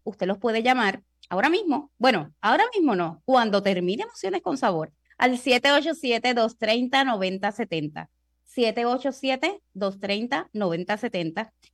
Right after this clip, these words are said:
Y ahí ellos le van a dar una orientación completa sobre los diferentes productos en energía re-, reno-, renovable que ellos ofrecen, no solamente para su residencia, sino también para su negocio. No importa si, si es grande, mediano,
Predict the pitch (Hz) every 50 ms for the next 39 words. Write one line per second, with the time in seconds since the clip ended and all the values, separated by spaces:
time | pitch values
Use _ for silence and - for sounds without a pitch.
0 | _ _ 226 226 208 220 254 262 240 226 226 240 247 233 220 214 208 202 214 233
1 | 254 254 254 233 220 208 196 196 208 208 202 196 196 202 214 214 214 254 262 254
2 | 262 302 320 302 277 302 294 - 285 247 226 214 208 220 220 220 202 190 190 -
3 | 240 247 - 269 285 269 285 269 - _ - 220 247 247 - _ _ _ _ -
4 | 233 226 220 202 190 180 175 175 180 180 185 214 220 196 - 233 262 247 269 277
5 | 277 - - 233 233 269 269 294 302 302 277 233 220 247 320 359 - _ _ _
6 | _ _ - 269 262 254 285 285 277 277 285 277 269 269 269 - 208 208 214 214
7 | - _ _ _ _ _ _ _ _ - 240 247 254 247 247 254 220 208 208 208
8 | 202 196 202 208 214 214 233 247 247 285 277 285 277 - 320 311 311 269 247 247
9 | - - 254 254 262 269 - _ _ 233 202 185 180 190 185 196 226 330 403 480
10 | - _ _ _ _ _ - 285 285 285 285 285 269 233 208 202 196 190 196 196
11 | 170 170 190 202 196 220 208 208 214 208 208 - 220 190 - - 185 185 185 185
12 | - _ - 175 180 190 226 277 285 285 269 269 269 262 233 190 165 156 160 175
13 | 202 226 254 269 285 269 262 269 277 277 269